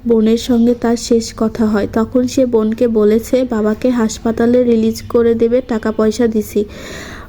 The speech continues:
বাবাকে নিয়ে আইসো। এরপর, এরপর থেকে আশরাফুলকে কল দিলে তার বন্ধু জরেজ ধরে আর বলে, আশরাফুল খুব ব্যস্ত আছে, কালেকশনে গেছে। আব্দুল মজিদ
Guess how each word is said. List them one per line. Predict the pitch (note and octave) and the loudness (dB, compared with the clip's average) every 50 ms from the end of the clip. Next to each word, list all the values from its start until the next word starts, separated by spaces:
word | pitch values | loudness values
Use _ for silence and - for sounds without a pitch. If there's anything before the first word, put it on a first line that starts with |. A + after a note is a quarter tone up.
| - C#4 | -2 0
বাবাকে | A#3+ B3 A#3+ B3 C4 C#4 - C#4+ | 0 2 2 2 0 0 2 2
নিয়ে | C4+ C4 C4 B3+ | 4 4 4 4
আইসো। | B3 A#3+ A3+ A3 A3+ A3+ - - A3 G#3 G#3+ - - - - - - - - - - - - - - - - - - - - - - | 2 2 2 2 2 0 0 2 2 2 0 -2 -6 -18 -20 -20 -20 -20 -20 -20 -20 -20 -20 -20 -20 -18 -18 -18 -18 -20 -20 -6 -2
এরপর, | - B3+ B3 - - C#4 C#4 - - - - - - - - - - - | 0 0 0 0 -2 -4 -4 -4 -8 -20 -20 -20 -20 -20 -20 -12 -4 -2
এরপর | C4 B3+ B3+ - D4 D4 D4 - | -2 -2 -2 -2 -4 -4 -2 0
থেকে | - C#4+ C#4 - D4 C#4 | 0 0 2 2 0 0
আশরাফুলকে | B3+ A#3+ A3 - - B3 B3 A#3+ B3 B3+ B3 A#3+ - C#4 C4 | 0 -2 -4 -4 -4 -4 -4 0 0 0 0 0 0 -2 -2
কল | - - A#3+ A#3 A3 A3 A3 | 0 0 2 2 2 2 2
দিলে | A3+ B3 B3 B3 B3 B3+ B3+ C#4 - - - - - - - - - | 2 0 2 2 2 2 2 0 -4 -10 -18 -20 -20 -18 -18 -8 -4
তার | - B3+ B3 B3 A#3+ | -2 0 0 0 0
বন্ধু | A#3 A3+ A3+ A3+ A3 A3+ B3+ B3+ | 2 2 2 2 4 2 2 2
জরেজ | A3+ A#3+ A3+ G#3+ G#3 G#3 G#3+ A3+ A3 G#3+ | 2 2 0 2 2 2 2 2 0 -2
ধরে | A#3+ A3+ G#3 G3+ G3+ G3+ G#3+ A#3 - - - - - - - - - - - - - | -2 0 0 0 0 -2 -4 -6 -10 -14 -20 -20 -20 -20 -20 -20 -20 -20 -20 -10 -6
আর | - A3+ A3+ A3 G#3+ | -2 0 0 0 2
বলে, | A3 A3 A3 G#3+ A3+ B3 B3+ | 2 0 2 2 2 2 2
আশরাফুল | A#3 A3+ A3 - - A#3+ A#3 A3 - - C4 C4 C4 | 0 0 -2 -2 -2 -2 -2 -2 -2 0 0 0 0
খুব | C4 - C#4+ C4 | 0 0 0 0
ব্যস্ত | B3 A3+ A3+ A3 G#3+ G#3+ - - | 0 0 0 -2 -2 -4 -4 -2
আছে, | A#3 A3+ A3 A3 A3+ - - C#4 D4+ D#4+ - - - - - - - - - | 0 0 0 0 -2 -2 0 0 0 0 -2 -8 -14 -18 -18 -18 -18 -8 -4
কালেকশনে | - B3 A3 G#3+ A3 A3 - - - B3 A#3 A#3+ A#3 | 0 2 2 2 0 0 -2 -2 0 2 2 2 2
গেছে। | A3+ G#3 G3+ G3+ - - G3+ F#3+ - - - - - - - - - - - | 2 2 0 0 -2 -4 -4 -4 -6 -10 -18 -20 -18 -20 -20 -18 -16 -8 -4
আব্দুল | A#3 A#3+ A#3+ A3+ A3 - C4+ C#4 C#4+ C#4+ D4 D4+ - - - - - - | -2 -2 -2 -2 -2 0 2 2 2 2 0 -4 -8 -12 -20 -8 -2 2
মজিদ | A#3 A#3 A#3 A#3 A3+ B3 C4 C4 | 2 4 4 2 0 0 -2 -2